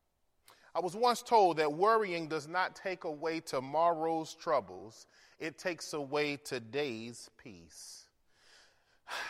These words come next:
At the time in Matthew chapter six, huge crowds are following Jesus. They've assembled, they've gathered, and they want to see what great Jesus has to say. Jesus in Matthew six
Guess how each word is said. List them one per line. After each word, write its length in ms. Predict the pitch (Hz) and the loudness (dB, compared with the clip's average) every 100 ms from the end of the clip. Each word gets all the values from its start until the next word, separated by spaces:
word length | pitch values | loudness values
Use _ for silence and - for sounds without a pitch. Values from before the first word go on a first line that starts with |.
| - - - | -10 -14 -4
At 120 | 151 | -4
the 60 | 139 | -2
time 420 | 214 185 170 156 | 2 4 4 0
in 140 | 151 | -4
Matthew 400 | 170 165 156 156 | -2 -2 -2 -10
chapter 460 | 147 185 156 - 147 | -4 0 0 -2 -12
six, 460 | - 190 170 - - - _ | -8 -6 -6 -6 -16 -20 _
huge 640 | 240 269 269 269 233 - | -6 -2 -2 -4 -8 -14
crowds 640 | - 214 208 214 214 - 160 | 0 4 6 6 2 -2 0
are 160 | 151 - | 0 0
following 600 | 196 190 202 190 190 185 131 | 4 4 4 -2 -4 -6 -8
Jesus. 520 | 180 190 - 180 - | -8 -8 -8 -8 -6
They've 340 | 170 185 160 | -2 -2 0
assembled, 760 | 147 - - 220 214 208 208 160 | -4 -4 -6 -6 -2 -2 -2 -2
they've 340 | 175 165 135 | -2 -2 -6
gathered, 460 | 123 180 190 180 185 - - | 2 6 6 6 0 -2 -6
and 160 | 151 147 | -6 -2
they 180 | 202 233 | -2 -2
want 360 | 190 190 160 | -2 -4 -4
to 120 | - | -10
see 320 | 175 - 180 175 | -12 -10 -10 -8
what 260 | 143 127 | -8 -8
great 300 | 127 165 147 | -2 -2 -2
Jesus 540 | 123 165 160 151 156 - | -6 -6 -4 -4 -6 0
has 340 | 147 147 - | 4 4 2
to 180 | - 147 | -8 -10
say. 640 | - - 131 127 117 107 - _ _ - - - 123 | -10 0 4 4 2 -6 -14 _ _ -20 -20 -18 -12
Jesus 600 | 135 196 185 143 151 - | -6 -4 -4 -2 -2 -2
in 180 | 160 151 | -8 -4
Matthew 460 | 165 165 156 156 156 | 0 0 0 -8 -8
six 440 | - 190 165 | -4 -2 -2